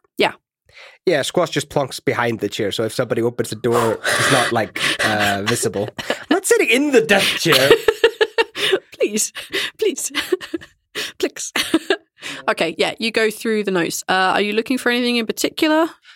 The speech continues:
Speaker 2: Uh, Squash is just, like, um, since he hasn't had time to have um, Damas's letter translated, I definitely would have had time last night when we were stuck in a cave for eight hours. Uh,
Speaker 1: Mm-hmm.
Speaker 2: okay, well,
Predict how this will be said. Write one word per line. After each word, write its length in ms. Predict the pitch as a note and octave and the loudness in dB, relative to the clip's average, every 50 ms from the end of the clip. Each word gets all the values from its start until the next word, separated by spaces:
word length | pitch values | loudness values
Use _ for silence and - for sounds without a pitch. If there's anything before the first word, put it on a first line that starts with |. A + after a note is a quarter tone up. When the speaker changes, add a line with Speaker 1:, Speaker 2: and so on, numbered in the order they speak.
| _ _ - | _ _ -4
Speaker 2:
Uh, 300 | - A#3 A#3+ A3+ G#3+ F#3+ D#3 - | 0 2 2 4 2 0 -2 -4
Squash 320 | - - - A3 G#3+ F#3 F#3 | -6 -4 0 0 0 0 -2
is 80 | F3 | -2
just, 260 | - F#3 E3+ D#3 - - | 0 0 0 0 0 0
like, 300 | D3 C#3 A#2+ A2+ _ - - - | 0 0 0 -4 _ -12 -6 -2
um, 960 | B2+ C3 C3 C3 B2+ B2+ B2 B2 A#2+ A#2+ A#2+ A#2+ A#2+ A#2 A#2 A2 D2 G1+ - - | 0 0 2 2 2 2 2 2 2 0 0 0 0 0 -2 -2 -4 -6 -10 -10
since 140 | - - C#3+ D3 | -6 -4 0 0
he 60 | D3 | 2
hasn't 320 | C3+ E3 D#3+ D#3 E3 D#3 | 2 2 0 0 -2 0
had 180 | D#3+ D3 C#3 - | 0 0 0 0
time 220 | - D#3 C#3+ C#3 | -2 -2 -2 -2
to 120 | - - C#3 | -2 0 0
have 300 | C#3 C3 B2 A2+ - - - _ _ _ _ - | 2 2 0 -2 -6 -12 -20 _ _ _ _ -2
um, 640 | C3+ B2+ B2 B2 A#2+ A#2+ A#2+ A2+ A2+ A2+ A2 G#2+ G#2 _ - | 0 2 2 2 2 2 2 2 0 0 -2 -2 -4 _ -2
Damas's 540 | B2 B2 C#3 D3 C3+ C#3+ C3+ - - - - _ _ _ _ _ _ - - | 0 2 2 2 2 2 -2 -2 -4 -8 -10 _ _ _ _ _ _ -10 -2
letter 460 | C3 C3+ C#3 C#3 C3 B2+ A#2+ G#2+ - _ _ _ _ - | 0 0 2 2 2 2 2 0 -2 _ _ _ _ -2
translated, 600 | - C3+ D3+ D3 E3+ F3+ F#3 G3+ G3+ G#3 - - - _ _ _ _ _ _ _ _ _ _ _ _ _ _ _ - - - - - - - | 0 0 0 2 0 0 2 0 -2 -4 -6 -16 -16 _ _ _ _ _ _ _ _ _ _ _ _ _ _ _ -20 -20 -20 -20 -18 -16 -16
I 40 | - | -12
definitely 340 | - - D#3 - - C#3+ C#3+ C3+ | -8 -8 -8 -4 -2 -2 0 2
would 100 | C#3 C3 | 2 0
have 80 | A#2 - | 2 0
had 200 | B2+ G#2+ - - | 0 -2 -2 -6
time 340 | - - C#3 B2+ A#2 A2 | -4 0 0 2 2 2
last 280 | G#2+ G#2+ A2 A2 - - | 2 2 0 0 0 0
night 160 | A2+ A2 G2 | 0 0 0
when 140 | G#2 A2 G#2 | 0 0 0
we 60 | G#2 G#2 | 2 0
were 60 | G#2+ | 0
stuck 220 | - - A#2+ G#2 - | 0 0 -2 -2 -2
in 40 | G#2 | -4
a 60 | G2+ | -4
cave 240 | - - D3 B2+ - | -2 0 -2 -2 0
for 140 | - G2+ F#2+ | -2 -2 0
eight 160 | G2 G2 F#2+ | 0 0 0
hours. 400 | F2+ F2+ F2+ F2 F#2 - - - _ - | 0 0 0 0 0 -2 -2 -4 _ 0
Uh, 360 | - A#2 A#2+ A#2+ A#2+ A#2+ A#2+ | 2 4 4 6 4 4 2
Speaker 1:
Mm-hmm. 120 | A#2+ - | 2 2
Speaker 2:
okay, 220 | D3 C#3 B2+ A2 - - - - - - - - | 0 0 0 -2 -4 -4 -8 -10 -10 -10 -2 0
well, 220 | D3+ D3 - _ | 0 0 0 _